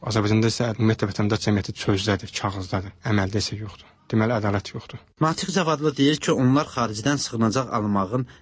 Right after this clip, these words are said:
Speaker 2: nə qədər çətin və uzun bir proses olduğunu dərk edirlər. Ancaq indilikdə vəziyyətdən başqa çıxış yolu da görmürlər. Ancaq Gündəlik Azərbaycan və Real Azərbaycan qəzetlərinin qırx bir nəfərlik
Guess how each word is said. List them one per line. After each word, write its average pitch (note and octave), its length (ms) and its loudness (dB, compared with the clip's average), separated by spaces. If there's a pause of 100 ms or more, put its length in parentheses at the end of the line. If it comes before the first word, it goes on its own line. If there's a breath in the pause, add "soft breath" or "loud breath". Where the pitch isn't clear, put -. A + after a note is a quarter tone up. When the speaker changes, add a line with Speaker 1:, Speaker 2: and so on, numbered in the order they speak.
Speaker 2:
nə D3+ 180 2
qədər C#3 300 0
çətin C3 420 -2
və A#2+ 160 2
uzun D3 300 0
bir C#3+ 180 2
proses B2 380 0
olduğunu A2+ 480 2
dərk A#2 240 0
edirlər. F2 340 -2 (300 loud breath)
Ancaq E3+ 240 2
indilikdə A2 560 0
vəziyyətdən A2 560 -2
başqa C3 320 -2
çıxış - 240 -10
yolu G2 240 -2
da G2 160 0 (320 soft breath)
görmürlər. E2 560 -2 (320 loud breath)
Ancaq G#3 240 2
Gündəlik F3 320 0
Azərbaycan C3+ 640 2
və B2+ 120 2
Real C#3 380 2
Azərbaycan A2+ 580 0
qəzetlərinin F#2+ 680 0 (320 loud breath)
qırx C3 220 0
bir F3 180 2
nəfərlik A2+ 480 0